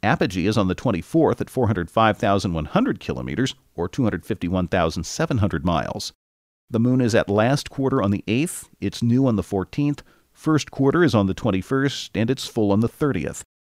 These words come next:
That full moon happening at northern lunastice means it'll be high and bright for northern hemisphere sky watchers.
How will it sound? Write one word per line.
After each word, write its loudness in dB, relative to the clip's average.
That 0
full 6
moon 4
happening 0
at 0
northern 2
lunastice 0
means 0
it'll 0
be -4
high -4
and -2
bright 0
for -8
northern -2
hemisphere -4
sky -4
watchers. -6